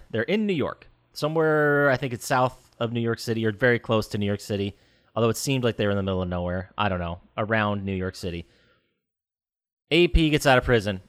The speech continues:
and he's like, "I don't even have a car. I don't have anything." His buddy picks him up, uh, Kid Cudi, and he convinces and calls Pierce, the super rich guy with the Mustang he sold him two years ago, "Let me drive it, and if I drive it,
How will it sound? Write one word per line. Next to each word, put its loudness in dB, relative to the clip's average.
and -2
he's -2
like, 2
"I 4
don't 4
even 0
have 2
a -6
car. 4
I 0
don't 2
have 0
anything." 0
His -8
buddy 0
picks -6
him -2
up, 0
uh, -2
Kid -4
Cudi, 0
and 0
he -4
convinces -2
and -2
calls 4
Pierce, 2
the -8
super -2
rich 0
guy 2
with 0
the -4
Mustang -2
he -2
sold -2
him -2
two -4
years -2
ago, -2
"Let 2
me 0
drive 4
it, -8
and -2
if -4
I 6
drive 6
it, 0